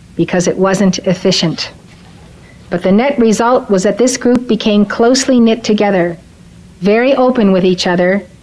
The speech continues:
very creative and synergistic. The respect among the members of the commission was so high that if there was disagreement instead of opposition and defense,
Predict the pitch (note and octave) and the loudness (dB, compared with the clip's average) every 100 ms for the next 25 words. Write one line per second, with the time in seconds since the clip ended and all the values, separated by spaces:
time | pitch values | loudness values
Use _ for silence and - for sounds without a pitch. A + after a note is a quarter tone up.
0 | - - A3+ B3 C#4+ - C#4 G3 F3 F3 | -12 0 2 2 2 2 2 4 2 0
1 | F3+ G3 F3+ E3+ F3 - - - - - | 0 -2 0 0 -2 -4 -20 -20 -10 -2
2 | F#3 F3 F3+ F3 - D#3 - - - - | 0 2 0 -4 -6 -10 -14 -20 -20 -20
3 | - - - - - - - - F#3+ G3 | -20 -20 -20 -20 -20 -20 -12 -2 0 2
4 | - A#3 A3+ A#3 A#3 A3+ A3+ A3 A3+ A3+ | 0 -2 -2 0 2 2 2 4 4 2
5 | A3 A3 G#3 A3+ A3 A3+ A3+ A3+ A3 - | 2 0 0 2 2 2 2 2 0 0
6 | A3+ G#3+ C#3+ A3 F#3 G3 G#3 - - - | 0 0 0 -2 0 -2 -4 -12 -20 -20
7 | - - - G#3+ G#3+ A3+ A3+ G#3+ - C4+ | -20 -6 -2 0 2 2 4 2 0 0
8 | C4+ A3+ B3+ D4 F#3+ G3 G#3+ G3+ G3 A3 | 2 2 4 4 2 0 0 0 0 0
9 | G#3+ G#3 G3+ G#3 G3+ B3 - F#3 G3 G3+ | 2 0 0 0 2 2 2 2 2 0
10 | F#3 F#3 F3+ A#3 G#3+ F#3+ - - | 0 0 0 -2 0 -2 -4 -10